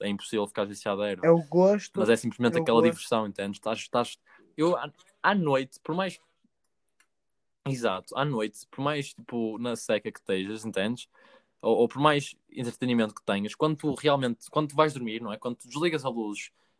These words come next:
Speaker 1: des-, pôs o telemóvel, et cetera, e vais dormir,
Speaker 2: Yeah.
Speaker 1: estás na seca, até, até adormecer estás na seca, certo? E, ó, e tu, é nessas alturas, enquanto estás sóbrio,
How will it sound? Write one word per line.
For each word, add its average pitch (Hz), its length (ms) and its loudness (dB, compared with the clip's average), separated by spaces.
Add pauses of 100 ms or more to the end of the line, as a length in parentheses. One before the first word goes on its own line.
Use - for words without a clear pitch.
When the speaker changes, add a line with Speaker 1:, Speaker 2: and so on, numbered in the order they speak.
Speaker 1:
des-, 123 160 -8 (180)
pôs 147 160 4
o 139 100 -6
telemóvel, 120 400 2
et 110 100 -8
cetera, 110 220 -2
e - 20 -10
vais 123 220 0
dormir, 107 340 -4 (420)
Speaker 2:
Yeah. 151 340 -4 (200)
Speaker 1:
estás 170 260 2
na 175 100 -2
seca, 135 340 0
até, 117 180 -8
até 165 200 0
adormecer 160 380 -4
estás 156 240 -6
na 160 80 -10
seca, 120 320 -8
certo? 113 360 -10 (800)
E, 156 140 -4
ó, 156 220 0
e 143 160 -10 (100)
tu, 151 180 -16 (180)
é 139 140 0
nessas 170 360 0
alturas, 156 640 -4
enquanto 143 220 -4
estás 143 180 0
sóbrio, 110 360 0